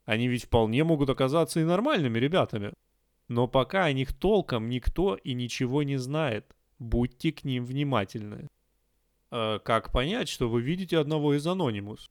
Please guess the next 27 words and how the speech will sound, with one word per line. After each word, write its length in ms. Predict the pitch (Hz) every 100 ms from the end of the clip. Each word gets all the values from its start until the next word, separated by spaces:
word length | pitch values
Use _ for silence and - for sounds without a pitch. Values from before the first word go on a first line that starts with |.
| _ _ _ _ _
Ходят 520 | - - 196 147 107
всегда 400 | - 117 117 156
по 140 | 175
два 200 | 135 127
человека. 600 | 139 - 135 110 104 - - _ -
Ни 240 | 123 123
с 160 | 120 -
кем 360 | - 127 143 -
не 220 | 117 117
говорят. 460 | 117 120 117 104 107 _ _
Берут, 400 | - 135 139 160
что 240 | - - 139
им 160 | 131
нужно, 480 | 135 180 175 110 104
расплачиваются 800 | 110 117 135 123 - 123 117 131
щедро 540 | - - 151 185 190 170
и 200 | 175 175
не 180 | 160 135
торгуясь. 720 | 139 131 120 101 - - _ _ _
Если 340 | 120 123 120 135
вам 220 | 127 127
удастся 460 | 127 131 127 -
с 80 | 123
кем-либо 500 | - 147 120 110 107
из 120 | 110 110
них 200 | 113 -
поговорить, 600 | 107 107 107 151 214